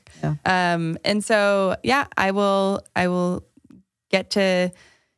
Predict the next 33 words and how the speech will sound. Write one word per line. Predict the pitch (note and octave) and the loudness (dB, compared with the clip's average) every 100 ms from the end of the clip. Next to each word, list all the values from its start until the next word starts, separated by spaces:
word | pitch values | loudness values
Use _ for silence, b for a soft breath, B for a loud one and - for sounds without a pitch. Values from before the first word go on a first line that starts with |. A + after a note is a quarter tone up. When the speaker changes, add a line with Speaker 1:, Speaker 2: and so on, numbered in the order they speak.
| - | -2
Speaker 2:
you | |
know, | F#3 | 0
send | E3+ - G3 F#3+ | 0 0 0 0
so | G#3 | 0
much | G3+ F#3+ - | 0 0 0
love | F3 E3+ F3 G#3 A3 - | 0 2 2 0 -2 -2
to | F#3+ | 0
all | - E3 | 2 0
of | E3 | 0
you | F3 F3 | 0 0
guys | E3+ E3+ G3+ A3+ | 0 0 -2 -4
for | - - | -6 -2
all | E3+ | 0
the | E3+ | 2
way | E3+ E3+ | 0 0
from | E3+ E3 E3 E3+ - | 0 0 0 -2 0
Brighton, | E3 D#3 - F#3 | 0 0 -2 -2
England. | - A#3 C#4+ A3 D3+ - F2+ - _ - | 0 0 0 0 -2 -4 -8 -12 _ -6
So | E3+ E3 | -2 -2
that | E3+ E3+ E3+ | -2 0 0
will | A3 | 0
be | B3+ G3+ | 0 -2
Speaker 1:
Nice. | G3+ | -2
Speaker 2:
this, | G#3 | 0
Speaker 1:
We'll | |
miss | F3 G3+ G#3+ - | 0 0 -2 -4
you. | D#3 | -2
Speaker 2:
this | D3 F3+ | -2 -2
next | F3+ - | -4 -2
couple | G3 G#3 | -2 0
of | A#3 | 0
weeks. | B3 - b b b _ | -2 -8 b b b _
Um, | G3+ G3 F#3+ F#3 F3+ F3 | 0 2 0 0 0 -2